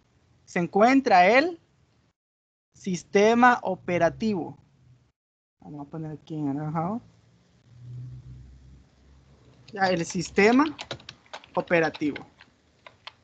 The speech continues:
Ya, eh, ya puede, ese ya puede ser, digamos, Windows, Linux,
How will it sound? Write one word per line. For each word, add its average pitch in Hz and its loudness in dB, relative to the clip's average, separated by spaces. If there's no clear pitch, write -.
Ya, 190 2
eh, 151 -6
ya 160 -4
puede, 180 4
ese 170 -2
ya 170 -2
puede 180 2
ser, 175 2
digamos, 151 -2
Windows, 160 0
Linux, 147 2